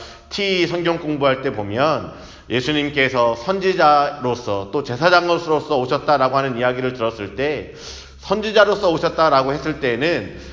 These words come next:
하나님과 사람 사이에, 어, 가운데 있어서 하나님을 대신해서 사람에게 말씀을 증거하고 또 하나님의 뜻을 가르치는 게 선지자의 사명이죠.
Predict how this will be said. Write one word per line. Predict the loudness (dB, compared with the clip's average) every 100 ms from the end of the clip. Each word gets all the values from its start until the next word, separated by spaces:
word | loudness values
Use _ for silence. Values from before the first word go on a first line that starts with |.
| -10
하나님과 | 0 4 4 4 2
사람 | 4 4 4 2
사이에, | 2 2 2 0 0 -2 -6 -12 -10 -2
어, | -2 -2 -10
가운데 | 4 4 4 2 0
있어서 | 0 -2 2 2 2 0 -2 -8 -16 -20 -12
하나님을 | -4 0 2 2 0 0
대신해서 | 2 0 0 -2 0 -2
사람에게 | 2 2 2 0 -2 -2 -4 -10 -12 -2
말씀을 | 0 0 -2 -2
증거하고 | -2 -4 -2 -2 0 -4 -6 -8 -8 -14 -20 -20 -10
또 | -2
하나님의 | 2 4 2 0
뜻을 | -2 -2
가르치는 | -2 -2 -2 -4 -4
게 | -4
선지자의 | -4 -6 2 2 2
사명이죠. | -2 -4 -4 -6 -10 -14